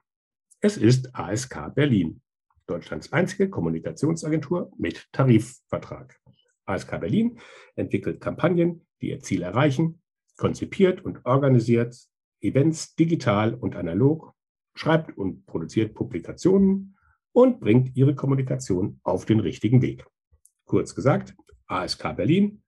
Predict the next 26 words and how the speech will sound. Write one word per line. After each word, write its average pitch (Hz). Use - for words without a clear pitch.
macht -
Inhalte 135
zu 202
Botschaften. -
Ganz 226
herzlichen 135
Dank 95
für 110
die 92
Unterstützung. 127
Nun 294
zu -
meinem 110
heutigen -
Gesprächspartner. -
Thorsten 190
Kornblum, 147
Jahrgang 113
zweiundachtzig 110
und 120
seit 92
November 170
zweitausendeinundzwanzig 117
Oberbürgermeister 110
von 151
Braunschweig. -